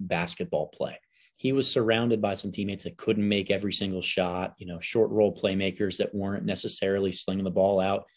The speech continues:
to shooters on the perimeter, but he makes the right basketball play every single time. When you put him in a pro environment, and the Pistons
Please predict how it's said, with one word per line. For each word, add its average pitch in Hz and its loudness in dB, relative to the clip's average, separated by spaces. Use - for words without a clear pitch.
to 104 0
shooters 98 2
on 95 0
the 98 -2
perimeter, 92 -2
but 113 6
he 120 2
makes 98 2
the 107 0
right 92 0
basketball 85 -4
play 87 -4
every 87 -2
single 85 -4
time. 85 -10
When 90 -2
you 104 0
put 131 4
him 127 2
in 113 2
a 104 2
pro 113 4
environment, 95 0
and 98 2
the 95 2
Pistons 127 2